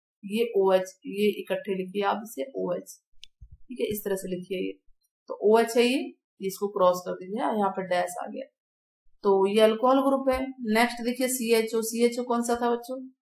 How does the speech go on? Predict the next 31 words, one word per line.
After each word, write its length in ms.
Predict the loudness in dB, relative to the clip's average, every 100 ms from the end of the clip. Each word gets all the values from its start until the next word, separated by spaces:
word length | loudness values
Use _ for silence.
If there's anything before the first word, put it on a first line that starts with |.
| _ -6
आपका 200 | -2 0
ये 180 | 4 4
था 120 | 4
ना 180 | 0 0 0
एल-, 200 | 2 2
aldehyde 520 | 2 2 4 2 2
वाला, 200 | 2 0 -2 -8 _ _ _
तो 80 | 0
ये 120 | 4
aldehyde 440 | 4 4 4 2
group 220 | 2 0 0
हो 100 | 0
गया। 160 | 0 -2 -6 _ _ _
और 60 | -6
सीओओएच 840 | -2 -2 4 8 10 10 8 6
वाला 220 | 6 10 10
आपका 300 | 8 4 2
जो 160 | 4
है 160 | 4 4
carboxylic 720 | 0 2 4 4 0 -2 0
acid 240 | 0 0 -6
था, 160 | -2
ये 100 | 0
देखिए 340 | 0 -2 -2 -2
ये 60 |
रहा, 200 | -2 -8 -16 _ _ _ _ _
तो 80 | -8
सीओओएच 840 | -4 -4 0 0 2 4 4 2
carboxylic 640 | 0 0 0 -2 -4 -4 -2
acid 240 | -2 -4
है, 220 | -4 -6